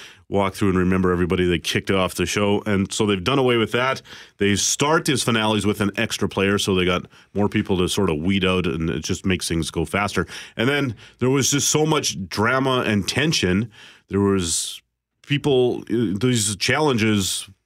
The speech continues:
that one, that final one, went back and forth so many times I thought I was gonna have a heart attack. I was like, "Oh, you know, s-, Ben's clearly gonna win this," and then he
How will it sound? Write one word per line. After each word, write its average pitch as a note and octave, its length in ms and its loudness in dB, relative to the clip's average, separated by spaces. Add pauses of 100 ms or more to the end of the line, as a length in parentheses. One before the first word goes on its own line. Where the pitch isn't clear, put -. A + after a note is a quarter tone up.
(120)
that G#2 120 2
one, A#2 500 2
that G2 180 0
final D3 380 2
one, F2 360 0 (320)
went G2+ 200 0
back D3 240 0
and C3+ 120 0
forth C3 240 2
so C3 160 0
many B2 200 2
times A#2 200 0
I G#2+ 60 0
thought B2 100 0
I - 40 2
was A2 80 0
gonna G#2+ 140 2
have E2 100 0
a - 40 -6
heart C#3+ 240 0
attack. F#2 320 -2
I - 20 -4
was F#2 80 -2
like, F2+ 100 2
"Oh, G#2 300 0 (380)
you - 80 -12
know, F2+ 140 -4
s-, - 280 -8 (160)
Ben's G#2 280 -2
clearly A2+ 340 0
gonna G#2 160 2
win G#2+ 180 2
this," G#2+ 240 0
and G#2 100 -2
then F#2 140 0
he F#2+ 180 -2